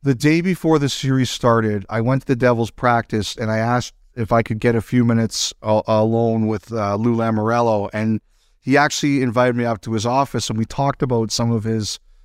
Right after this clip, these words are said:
philosophies. And one of the things he talked about was when you do rentals,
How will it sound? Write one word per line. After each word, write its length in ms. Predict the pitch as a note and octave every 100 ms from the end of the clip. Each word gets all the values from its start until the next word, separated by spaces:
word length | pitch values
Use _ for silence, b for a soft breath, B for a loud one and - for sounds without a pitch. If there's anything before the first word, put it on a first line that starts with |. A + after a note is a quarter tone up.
| _
philosophies. 1080 | - B2 A#2 A#2+ B2 A2 - E2 B1 - - _ _ _ _ _ _ _ -
And 480 | B2+ B2+ B2 A#2+ -
one 360 | - A#2+ C#3 F#3+
of 100 | A3
the 120 | A3+
things 500 | - D#3+ D3+ C#3+ B2
he 180 | - A#2+
talked 520 | - - D#3 D#3 -
about 600 | A#2+ G2+ F2+ F2+ A2 - _ _ _ _ _
was 680 | A#2+ B2 B2+ B2 A#2+ A2+ - -
when 400 | C3 B2 C#3+ D#3+
you 160 | D#3 D3
do 260 | D3 C#3
rentals, 720 | B2 A#2 A2 E2 D2 - -